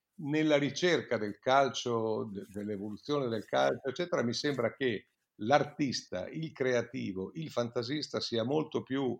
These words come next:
ben accetto, eh, e in qualche caso tollerato, mm, <laughs> quando ci sono troppi detrattori, magari in panchina, rispetto a non molti anni fa.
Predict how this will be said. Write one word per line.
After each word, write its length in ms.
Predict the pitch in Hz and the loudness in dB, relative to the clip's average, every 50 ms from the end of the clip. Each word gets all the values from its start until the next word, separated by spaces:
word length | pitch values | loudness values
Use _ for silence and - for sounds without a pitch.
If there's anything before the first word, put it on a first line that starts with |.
| _ _ _ _ _ _ _ _ | _ _ _ _ _ _ _ _
ben 360 | - 107 95 113 160 170 160 | -18 -6 2 4 4 6 6
accetto, 840 | 139 117 - - - 117 101 87 - _ _ - 85 78 73 - _ _ _ _ _ _ _ _ _ - | 4 4 2 0 0 0 -2 -2 -6 _ _ -12 -12 -12 -12 -14 _ _ _ _ _ _ _ _ _ -8
eh, 920 | - 110 104 104 101 101 101 101 101 101 101 101 98 101 101 101 - - _ _ - | -6 -4 -2 -2 -2 -2 -4 -4 -4 -4 -4 -4 -6 -6 -8 -10 -12 -14 _ _ -6
e 140 | - 127 | -2 -2
in 120 | 117 117 117 | -2 0 2
qualche 360 | 117 127 131 127 - 131 113 | 4 4 4 4 2 -2 0
caso 480 | - 131 131 131 123 113 113 104 - - | 4 6 6 6 6 4 2 -2 -4 0
tollerato, 1040 | - 139 135 127 120 113 107 101 98 90 87 - - 107 117 143 170 180 - _ _ - | 2 2 4 4 4 4 4 4 2 0 -2 -6 -6 -4 -2 -2 -4 -4 -8 _ _ -16
mm, 260 | 82 85 - - - - 92 - | -14 -12 -12 -12 -12 -14 -12 -12
<laughs> 280 | 107 - - - 117 - | -12 -12 -12 -14 -16 -8
quando 300 | - 107 101 101 101 95 | -6 -4 -4 -4 -4 -8
ci 140 | - 110 | -8 -10
sono 240 | - - 113 110 101 | -6 -4 -4 -4 -4
troppi 280 | - - 113 101 - 113 | -4 -4 -4 -4 -4 -6
detrattori, 640 | 104 104 98 - 107 104 - - 113 127 135 117 98 | -6 -6 -4 -4 -6 -8 -6 -4 -2 -2 -2 -2 -4
magari 300 | 90 92 101 113 117 120 | -6 -6 -4 -4 -4 -4
in 80 | 117 | -4
panchina, 580 | - - 135 127 - - 147 147 156 160 165 160 _ _ _ _ _ - | -4 -6 -6 -6 -6 -8 -6 -4 -4 -4 -4 -8 _ _ _ _ _ -8
rispetto 580 | - 107 104 - - 127 120 - - 127 117 | -6 -4 -4 0 0 0 0 2 2 2 4
a 200 | 107 101 98 92 | 4 4 2 0
non 180 | 90 98 101 104 | -2 -4 -4 -4
molti 260 | 101 101 101 - - 92 | -4 -6 -6 -6 -8 -8
anni 160 | 92 85 80 | -8 -10 -12
fa. 200 | _ - - | _ -20 -20